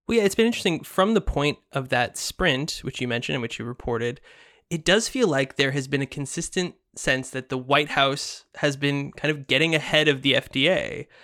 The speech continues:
um, in a way that maybe we're not necessarily used to seeing, or in a way that might be contrary to,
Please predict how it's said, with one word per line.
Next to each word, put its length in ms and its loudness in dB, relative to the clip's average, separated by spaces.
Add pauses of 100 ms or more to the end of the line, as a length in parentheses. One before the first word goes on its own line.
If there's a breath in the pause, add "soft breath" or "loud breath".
(220 soft breath)
um, 320 4
in 140 4
a 60 4
way 260 4
that 200 0
maybe 220 2
we're 120 -2
not 340 0 (180)
necessarily 400 -2
used 160 -4
to 80 -8
seeing, 260 4
or 60 2
in 60 2
a 40 4
way 140 6
that 100 0
might 140 2
be 120 -2
contrary 800 2
to, 540 -2